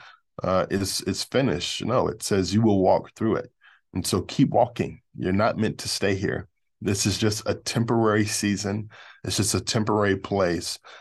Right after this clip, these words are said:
that you are walking and transitioning through. And when you come out on the other side of it, I truly believe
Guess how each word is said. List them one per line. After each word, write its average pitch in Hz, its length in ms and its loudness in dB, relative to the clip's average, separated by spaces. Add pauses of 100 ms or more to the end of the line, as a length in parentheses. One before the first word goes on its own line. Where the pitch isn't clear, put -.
(120)
that 101 200 2
you 104 180 6
are 98 60 4
walking 101 580 4
and 107 100 -2
transitioning 90 800 -2
through. 90 400 -2 (300)
And 98 100 0
when 98 100 4
you 95 120 2
come 110 260 0
out 113 220 4
on 104 160 2
the 92 100 0
other 95 220 -2
side 90 320 2
of 80 140 -4
it, 87 120 -4
I 110 140 2
truly 123 320 2
believe 80 360 -6